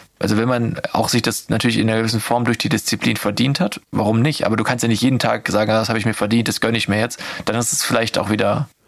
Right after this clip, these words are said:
dann, dann ist vielleicht auch auf lange Sicht doch nicht so gut.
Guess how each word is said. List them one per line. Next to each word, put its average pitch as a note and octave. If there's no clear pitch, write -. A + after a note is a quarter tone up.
dann, G#2+
dann G#2
ist A2
vielleicht G#2
auch -
auf -
lange G#2
Sicht G#2
doch G#2
nicht F#2+
so G2
gut. -